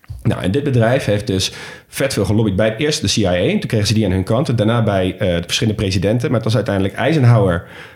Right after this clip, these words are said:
die, eh, ermee instemde. En Eisenhower heeft toen de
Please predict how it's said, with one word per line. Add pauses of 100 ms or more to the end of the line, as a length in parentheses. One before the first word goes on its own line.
die, (100)
eh, (240)
ermee
instemde.
En
Eisenhower
heeft
toen
de